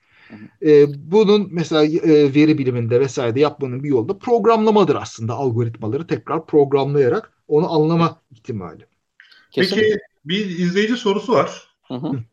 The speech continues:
Speaker 3: Ee, Çiğdem Özkan demiş ki, "Merhaba hocam, veri gazeteciliği üzerine çalışmak istiyorum ama söylediğiniz matematik bilmeyen ekiptenim." demiş.
Speaker 2: Ha, güzel.
Speaker 3: Yani
Speaker 2: Bak,
Speaker 1: Ha,
Speaker 2: değişik
Speaker 1: ha.
Speaker 2: gruplar
Speaker 1: Evet.
Speaker 2: için, değişik,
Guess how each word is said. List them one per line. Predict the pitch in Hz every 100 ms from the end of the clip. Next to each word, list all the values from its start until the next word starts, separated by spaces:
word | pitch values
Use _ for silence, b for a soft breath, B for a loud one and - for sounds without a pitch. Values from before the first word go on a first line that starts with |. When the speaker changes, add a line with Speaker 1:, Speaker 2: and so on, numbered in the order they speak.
| _ _ _ _ _
Speaker 3:
Ee, | 127 123 123
Çiğdem | 131 135 151
Özkan | 151 - 156
demiş | 151 214 -
ki, | 127 113 117
"Merhaba | 135 180 156
hocam, | 165 196
veri | 135 170 214
gazeteciliği | 196 180 180 175 180 240
üzerine | 170 143 127
çalışmak | 127 120 - 113 -
istiyorum | - 123 147 233 -
ama | 147 175 170
söylediğiniz | - 151 151 160 180 180
matematik | 147 131 135 135 151
bilmeyen | 131 120 156
ekiptenim." | 127 123 - 110 95 87
demiş. | - -
Speaker 2:
Ha, | 147 151
güzel. | 160 180
Speaker 3:
Yani | 147
Speaker 2:
Bak, | 139
Speaker 1:
Ha, | 123
Speaker 2:
değişik | 180 196 139
Speaker 1:
ha. |
Speaker 2:
gruplar | 190 214 214 208 202
Speaker 1:
Evet. | 135 104
Speaker 2:
için, | 170 151
değişik, | 156 180 -